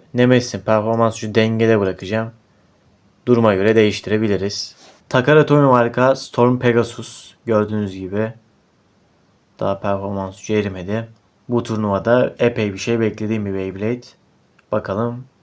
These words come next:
nasıl bir performans gösterecek. Ve son olarak Hasbro marka Dark Bull. Gördüğünüz üzere burada boynuzları var. Bu şekilde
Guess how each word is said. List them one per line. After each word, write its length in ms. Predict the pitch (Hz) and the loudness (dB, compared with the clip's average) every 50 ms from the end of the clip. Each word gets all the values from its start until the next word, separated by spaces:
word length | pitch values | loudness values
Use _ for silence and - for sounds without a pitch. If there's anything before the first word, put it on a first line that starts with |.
| _ _ | _ _
nasıl 240 | 110 110 101 - 104 | -6 -6 -6 -4 -6
bir 40 | 98 | -10
performans 500 | 92 - 95 90 90 98 98 98 92 - | -8 -10 -10 -10 -8 -8 -6 -6 -8 -8
gösterecek. 540 | - 101 90 - - 92 87 90 90 85 - _ _ _ - | -10 -12 -10 -10 -10 -12 -10 -10 -12 -14 -16 _ _ _ 2
Ve 320 | 117 127 139 147 151 151 - | 6 6 8 8 6 4 0
son 300 | - - - 156 147 143 | -2 2 4 6 6 8
olarak 400 | 135 127 127 120 120 123 127 - | 8 6 6 6 4 2 2 -2
Hasbro 540 | - - 131 139 139 123 120 117 120 117 113 | 0 2 4 4 4 4 2 2 4 4 4
marka 560 | 110 107 107 104 - 110 113 117 117 113 - - | 4 4 2 2 2 2 4 4 4 2 2 4
Dark 380 | 113 113 117 117 113 - - | 4 4 4 2 0 -4 -10
Bull. 300 | 117 113 113 104 101 104 110 - _ _ _ _ _ _ _ _ _ _ _ _ _ _ _ _ _ _ _ - | -6 -2 -2 -2 -2 -4 -8 -12 _ _ _ _ _ _ _ _ _ _ _ _ _ _ _ _ _ _ _ 0
Gördüğünüz 480 | 113 120 117 117 113 113 113 107 104 | 4 6 6 6 4 2 -2 -2 -2
üzere 520 | 98 98 92 92 95 101 101 101 104 104 107 107 | -4 -8 -8 -6 -2 -2 0 0 -2 -4 -8 -8
burada 540 | 104 107 101 95 90 90 92 90 87 87 - _ _ _ | -8 -6 -6 -6 -6 -6 -8 -8 -8 -10 -16 _ _ _
boynuzları 640 | 101 101 101 101 98 98 98 92 98 98 98 95 92 | -4 -2 -2 -2 -2 -4 -8 -8 -8 -6 -6 -6 -4
var. 360 | 92 92 98 104 104 - - _ _ _ _ _ _ _ _ _ _ _ _ _ _ _ _ _ _ _ _ _ _ _ _ _ _ _ _ _ _ _ _ - | -2 -2 -4 -4 -6 -10 -18 _ _ _ _ _ _ _ _ _ _ _ _ _ _ _ _ _ _ _ _ _ _ _ _ _ _ _ _ _ _ _ _ -2
Bu 140 | 131 156 165 | 2 2 4
şekilde 640 | - 156 139 135 - 120 107 107 110 117 127 135 | 4 4 4 4 2 0 0 2 2 2 2 2